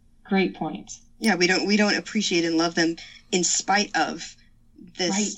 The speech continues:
Speaker 2: you know, this thing about them. We, we appreciate and love them for who they are as a whole, with all of
Speaker 1: Yeah.
Speaker 2: the things that come with them. Just like I want somebody to,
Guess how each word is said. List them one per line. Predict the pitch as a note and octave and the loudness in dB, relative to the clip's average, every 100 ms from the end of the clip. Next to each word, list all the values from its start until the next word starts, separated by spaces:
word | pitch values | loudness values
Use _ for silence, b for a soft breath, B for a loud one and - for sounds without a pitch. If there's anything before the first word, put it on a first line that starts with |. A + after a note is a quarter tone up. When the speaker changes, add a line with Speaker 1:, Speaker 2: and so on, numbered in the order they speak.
| - | -6
Speaker 2:
you | E3+ | -4
know, | |
this | D3+ F3 | -4 -4
thing | F#3 | -4
about | E3+ F3+ | -2 -2
them. | E3+ | -4
We, | E3+ E3 | -4 -4
we | F#3+ F3+ - - | -6 -8 -6 -4
appreciate | - G3 G3+ F3 | -4 -4 -4 -2
and | E3 | -2
love | F3 F#3 | -4 -2
them | D#3+ | -4
for | E3 E3+ | -4 -6
who | E3+ G3+ | -2 0
they | F3 | 0
are | - F2 | 0 0
as | - - | -2 -4
a | |
whole, | - B3 - - - | -8 -8 -8 -16 -14
with | E3 F3 A3 - | -6 -2 -2 -2
all | F#3 F3 | -2 -2
of | E3 F#3+ | -4 -8
Speaker 1:
Yeah. | - - - | -12 -14 -10
Speaker 2:
the | F3+ | -2
things | F3+ E3 F3 | 0 0 -2
that | E3+ | -4
come | F#3 | -4
with | F#3 A3 | -6 -4
them. | - E3 | -2 -2
Just | E3 F3 F3+ | -4 -6 -4
like | E3+ - - | -4 -4 -2
I | F3 E3 E3+ | -2 -2 -6
want | F#3 E3 | -8 -8
somebody | - F3 E3 | -8 -4 -4
to, | E3 F3 F3 | -4 -6 -8